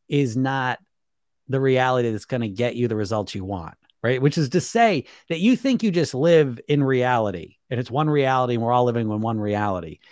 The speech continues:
And that is not true. We all live in our own realities, literally. And there's a part of our brain called the reticular activation system. And it's a part of our brain that deletes out everything that's not important to us and brings into our awareness what is important.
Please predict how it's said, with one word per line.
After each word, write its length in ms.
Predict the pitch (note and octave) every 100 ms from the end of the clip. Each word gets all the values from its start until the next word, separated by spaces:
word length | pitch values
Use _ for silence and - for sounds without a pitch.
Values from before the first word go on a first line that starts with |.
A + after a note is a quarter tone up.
| _
And 100 | A2+
that 120 | C3 D3+
is 100 | B2+
not 240 | D3+ D#3
true. 440 | - C3 A2+ - _ _ _
We 120 | C3+ C#3+
all 160 | D#3+
live 160 | E3 D3
in 60 |
our 180 | C#3 A#2
own 180 | C3+ C3+
realities, 840 | A#2+ A2 A2 G#2 F2+ D2+ - - _ -
literally. 540 | C3 A#2 F2+ - - _ _ _ _ _ -
And 320 | B2+ B2+ A#2 - - - -
there's 160 | C#3
a 60 | C#3+
part 200 | E3 F3
of 80 | E3
our 120 | C#3+
brain 240 | B2+ D3
called 160 | C#3 B2+
the 20 |
reticular 480 | A#2+ - E3+ F3 D3
activation 540 | B2+ A#2+ A2 G2+ G#2+
system. 380 | - F#2+ - F2+
And 80 | G2+
it's 80 | G#2
a 40 |
part 220 | A#2+ D3+ E3
of 60 |
our 100 | D#3
brain 220 | C3+ C#3
that 100 | B2
deletes 460 | A#2+ A#2 C3+ D#3 -
out 280 | C#3 C3 A#2+
everything 400 | C3 C#3 E3+ E3
that's 180 | D3 -
not 240 | B2 B2 A2+
important 400 | - A2 F#2+ F2+
to 120 | G2
us 320 | D#2+ - - -
and 120 | A#2
brings 220 | A#2+ A2+
into 280 | C3 E3+ D3+
our 80 | C3
awareness 360 | A#2 A2+ G#2
what 160 | A2+ A2+
is 220 | C3 A#2+
important. 500 | G#2+ F#2 G2+ E2+ E2+